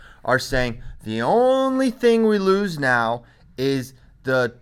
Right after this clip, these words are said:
two hundred fifty mile radius goes down to fifty." To which I would say, Okay, if we get actual good regulation over this and it's not like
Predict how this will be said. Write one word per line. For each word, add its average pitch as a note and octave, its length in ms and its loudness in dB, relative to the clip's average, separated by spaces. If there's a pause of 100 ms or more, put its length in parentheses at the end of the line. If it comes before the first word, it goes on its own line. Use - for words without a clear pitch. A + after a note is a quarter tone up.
(160)
two A3 200 2
hundred G#3 280 0
fifty F#3 260 -2
mile D#3+ 280 2
radius D3 420 0
goes C#3+ 180 2
down C3+ 220 -2
to A#2+ 60 -4
fifty." G#2 480 -2 (460)
To F#3 120 0
which F#3 240 0
I F#3 180 4
would C#4+ 200 -2
say, D3+ 420 4 (540)
Okay, A#2+ 380 0 (260)
if B2 160 -6
we A#3+ 140 -2
get A3+ 260 2
actual D#3+ 840 0 (240)
good D3 600 2 (120)
regulation B2+ 840 -2
over C3 280 -2
this B2+ 360 0
and A#2 120 -4
it's A2 180 -8
not B2 200 -2
like A#2 260 -4